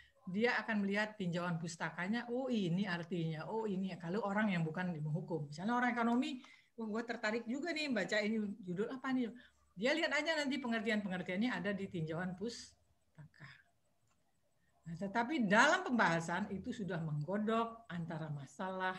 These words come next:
dengan teori yang bisa memecahkan masalah itu. Maksud saya biar tulisannya bagus, dari makalah bagus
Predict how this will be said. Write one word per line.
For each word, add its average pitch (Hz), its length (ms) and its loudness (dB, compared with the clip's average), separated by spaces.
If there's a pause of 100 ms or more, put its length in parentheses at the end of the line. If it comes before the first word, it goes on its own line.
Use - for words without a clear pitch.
dengan 156 320 -4
teori 185 640 -4
yang 147 120 -4
bisa 196 340 -2
memecahkan 151 580 -6
masalah - 320 -20
itu. - 240 -20 (1400)
Maksud 175 240 -10
saya 208 200 -2
biar 180 380 -2
tulisannya 170 420 -2
bagus, 170 380 0
dari 156 180 -2
makalah 170 380 -4
bagus 170 460 -4